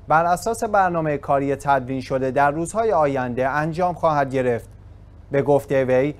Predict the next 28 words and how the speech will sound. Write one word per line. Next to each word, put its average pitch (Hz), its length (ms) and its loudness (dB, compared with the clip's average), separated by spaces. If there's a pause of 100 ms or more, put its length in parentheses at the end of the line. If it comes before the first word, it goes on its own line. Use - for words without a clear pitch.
(220)
تهیه 143 380 2
و 147 80 2
آماده 165 400 0
سازی 160 440 0
مواد 202 480 -2
چوبی 165 360 -4
و 147 160 4
فلزی 131 600 -4 (260)
از 139 260 0
جمله 143 280 0
طلا، 135 580 4 (240)
نقره 135 460 0
و 139 160 4
فولاد 214 460 0
ضد 151 340 0
زنگ 127 440 -2
انجام 170 420 -2
شده 151 280 0
است 127 300 4 (240)
تا 135 240 6
کارها 127 540 2
بر 147 180 4
اساس 170 380 -2
برنامه‌ها 139 680 0
صورت 180 400 0
گیرد. 139 420 6 (520)
الغرابی 135 580 8
افزود: 127 480 2